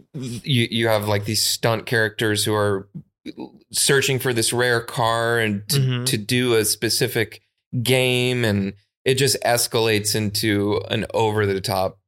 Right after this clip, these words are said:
Speaker 1: uh, death s-
Speaker 2: Yeah.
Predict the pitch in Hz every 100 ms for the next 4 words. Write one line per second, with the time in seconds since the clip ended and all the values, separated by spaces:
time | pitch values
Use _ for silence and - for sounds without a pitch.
0 | - - 87 69 73 - - _ 107 107
1 | 107 98 98 - - _ _ _ - 151
2 | 135 113